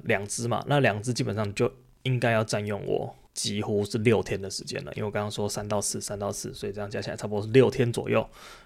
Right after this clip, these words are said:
所以我就变成说有点急件，然后再处理这样子。那刚好好死不死呢，我本人又是一个超级不善于安排时间的人，就你刚刚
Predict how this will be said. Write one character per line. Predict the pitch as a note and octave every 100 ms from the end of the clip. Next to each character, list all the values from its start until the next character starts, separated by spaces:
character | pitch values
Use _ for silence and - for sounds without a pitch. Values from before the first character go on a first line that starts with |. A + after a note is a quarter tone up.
| - -
所 | -
以 | A#2+
我 | A2+ G2 G2
就 | - B2
变 | C3 A2
成 |
说 | G2+ A2+ G#2+ A2 -
有 | A#2
点 | G#2+ G2
急 | - G2
件， | G2 B2 G2+ C#3
然 | G2+
后 | G#2
再 | G2 A2 G2+ G2
处 | - - G2+
理 | F#2
这 | G#2+
样 | G2+ A#2
子。 | B2+ - - - - - - - -
那 | A#2+ A2+
刚 | D#3
好 | C3
好 | C#3
死 | C3
不 | B2+
死 | C#3 - G#2+
呢， | G2 F#2+ F#2+ -
我 | C3+
本 | C3 F#2+
人 | F#2 G#2
又 | A#2
是 | A2
一 | G#2
个 | G#2 G2 - - _
超 | - C3 C3
级 | A2
不 | G2 G2
善 | - A#2
于 | G2
安 | - G#2+
排 | G#2 G2
时 | F2+ - F#2
间 | F#2+
的 | G2
人， | - - B2 - _ _ _ _
就 | B2+
你 | G#2+ F#2+
刚 | G#2+
刚 | A2 A#2